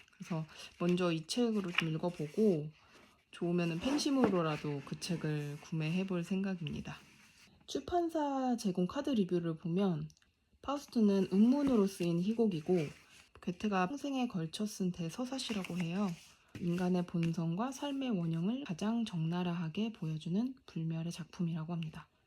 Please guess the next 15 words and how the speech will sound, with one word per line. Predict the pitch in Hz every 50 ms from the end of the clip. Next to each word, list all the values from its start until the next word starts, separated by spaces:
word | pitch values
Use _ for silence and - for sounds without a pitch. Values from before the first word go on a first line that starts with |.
| _ _ _ _ _ _ _
저한테도 | - 180 185 185 180 196 175 - 165 160
그렇게 | - 180 170 - - 170 165 170 -
대단한 | - - 180 185 196 196 190 185 180
작품으로 | - 170 - - - 185 180 175 170 165 160 160 165 160 165 175 - _ _ -
와닿았으면 | 208 180 170 170 170 170 170 - - 175 170
좋겠어요. | 170 - - - - 190 170 160 - - 160 160 160 170 185 180 - _ _ _ _
이런 | 208 185 180 175 175
고전을 | - 196 202 226 240 240 220 190 160
읽으면 | 156 160 180 170 165 160 160 160 160 160 156 151 151
전 | 151 - 160 156
좀 | - 156 156
관련 | - - 175 185 208 240 247 240 214
영상 | 165 147 151 156 165 - 185 180 185
찾아보면서 | - 254 285 302 302 285 254 220 196 175 165 165 165 156 156 160 160 151 151 156 - - - - - _ _ _
공부하듯이 | - - 196 196 196 220 214 214 208 196 - - 170 165 165 160 156 - -